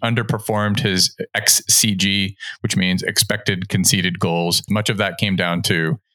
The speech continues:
timid positioning thanks to a lack of game time. While in Tucson, he was a good shot stopper with many of those saves coming from good positioning. His short passing was good and rarely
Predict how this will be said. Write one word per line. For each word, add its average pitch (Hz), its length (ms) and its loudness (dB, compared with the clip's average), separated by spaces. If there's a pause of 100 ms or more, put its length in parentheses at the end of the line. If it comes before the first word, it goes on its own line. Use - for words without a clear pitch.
timid 117 300 0
positioning 98 560 2
thanks 92 260 -4
to 98 140 -2
a - 20 0
lack 82 240 -2
of 85 120 -10 (160)
game 95 200 -2
time. 131 360 -2 (400)
While 113 180 -2
in 110 80 0
Tucson, 110 480 0
he 107 140 0
was 101 120 0
a 101 40 -2
good 117 320 -4
shot 104 260 -2
stopper 104 340 -2
with 92 160 -2
many 98 320 2
of 92 80 -2
those 92 200 0
saves 92 420 0 (160)
coming 107 220 0
from 101 160 -2
good 90 160 0
positioning. 92 580 0 (240)
His 101 140 0
short 117 260 0
passing 101 380 2
was 87 160 2
good 101 440 0
and 87 160 0
rarely 95 360 0